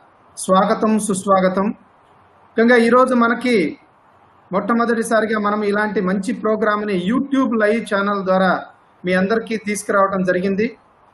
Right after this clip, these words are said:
ఈ ప్రోగ్రామ్ ద్వారా ఏంటంటే ఎక్కడ ఉన్న రైతు సోదరులు ఎక్కడ ఉన్నా కూడా అందరూ కూడా ఈ లింక్ ద్వారా జాయిన్ అయ్యి మరి మనకి ఈరోజు ముఖ్యమైనటువంటి సబ్జెక్ట్ ప్రోగ్రామ్ అయిన గులా-, ప్రతి పంటలో గులాబీ పురుగు నియంత్రణ,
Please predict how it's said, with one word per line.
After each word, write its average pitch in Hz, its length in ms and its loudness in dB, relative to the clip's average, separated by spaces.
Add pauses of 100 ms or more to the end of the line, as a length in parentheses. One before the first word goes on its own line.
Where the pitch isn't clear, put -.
(260)
ఈ 220 100 2
ప్రోగ్రామ్ 233 500 2
ద్వారా 226 180 4
ఏంటంటే 214 440 0
ఎక్కడ 202 440 0
ఉన్న 226 280 0 (340)
రైతు 196 260 0
సోదరులు 202 480 0
ఎక్కడ 190 320 0
ఉన్నా 202 320 0
కూడా 185 380 -2 (140)
అందరూ 226 360 0
కూడా 185 500 0 (300)
ఈ 185 120 2
లింక్ 202 340 -2
ద్వారా 202 360 4
జాయిన్ 180 320 0
అయ్యి 175 440 0 (260)
మరి 196 140 4
మనకి 196 400 0
ఈరోజు 202 300 2
ముఖ్యమైనటువంటి 208 920 0
సబ్జెక్ట్ 226 560 -4
ప్రోగ్రామ్ 190 400 2
అయిన 175 160 -2 (680)
గులా-, 214 300 6 (140)
ప్రతి 202 300 -2
పంటలో 220 480 2 (220)
గులాబీ 233 460 4
పురుగు 208 380 -2
నియంత్రణ, 185 540 -2